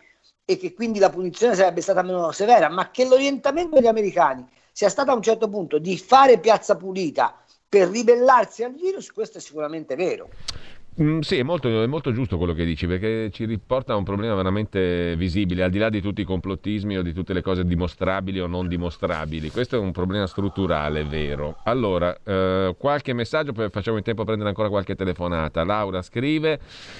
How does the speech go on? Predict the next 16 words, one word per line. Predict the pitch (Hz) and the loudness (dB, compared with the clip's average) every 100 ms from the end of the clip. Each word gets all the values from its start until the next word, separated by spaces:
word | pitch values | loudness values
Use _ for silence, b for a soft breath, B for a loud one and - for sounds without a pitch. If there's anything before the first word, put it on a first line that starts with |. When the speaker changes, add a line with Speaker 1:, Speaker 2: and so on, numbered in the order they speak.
| B B B - | B B B -6
Speaker 2:
a | 104 | -2
proposito | 117 135 131 110 117 | 0 -2 -2 -2 -2
di | 107 110 110 | 0 0 0
dottrina, | 107 104 110 117 110 107 98 92 92 90 90 | -2 -4 -4 -2 0 -2 -2 -4 -2 -2 -2
eh, | 85 | -2
cristiana, | 95 95 - 95 78 73 | -2 -4 -2 -2 -2 -4
Gesù | 85 113 143 | -2 0 0
non | 156 104 | -2 -2
ce | 117 | 0
l'aveva | 113 127 98 | 0 0 0
coi | 120 135 | 0 0
ricchi, | 120 143 - 151 | 0 -4 -4 -2
ma | 127 104 | -2 -2
chi | 123 | -4
con | 117 107 95 | -2 -2 0
ge-, | 101 | -2